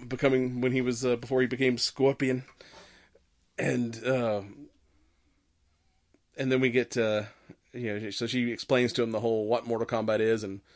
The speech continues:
why people are suddenly trying to kill you, <laughs> and she's like, you know, gives him the, the story of, like, if you kill somebody who's got the mark, they can take the mark, and he's like, "Well, I've never killed anybody. Like, I was born with this mark." So, like,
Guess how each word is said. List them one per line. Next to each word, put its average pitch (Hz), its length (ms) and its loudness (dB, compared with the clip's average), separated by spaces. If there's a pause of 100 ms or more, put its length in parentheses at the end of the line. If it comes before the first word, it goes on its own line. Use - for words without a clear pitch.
(260)
why 185 180 2
people 208 240 0
are - 60 4
suddenly 185 340 0
trying 180 260 0
to 123 60 -2
kill 202 200 2
you, 107 200 -2 (580)
<laughs> - 400 -16
and 143 420 0
she's 151 200 0
like, 143 140 6
you 151 60 0
know, 135 180 6 (420)
gives 160 180 6
him 156 140 6
the, 127 180 6 (440)
the 127 80 -2
story 143 280 8
of, 120 100 4
like, 120 260 4 (340)
if 139 180 0
you 131 100 2
kill 156 300 6
somebody 127 440 6
who's 123 160 2
got 127 220 4
the 127 80 0
mark, 120 300 6
they 120 200 4
can 117 120 0
take 120 200 2
the 113 80 -2
mark, 110 360 0
and 107 240 -4
he's 113 380 -4
like, 107 240 -2
"Well, 101 100 0
I've 160 100 4
never 170 160 4
killed 165 260 4
anybody. 95 380 0
Like, 98 160 -2
I 131 60 4
was 147 160 2
born 120 260 0
with 98 120 -6
this 98 120 -8
mark." 101 320 -4 (640)
So, 104 180 -2
like, 101 200 -2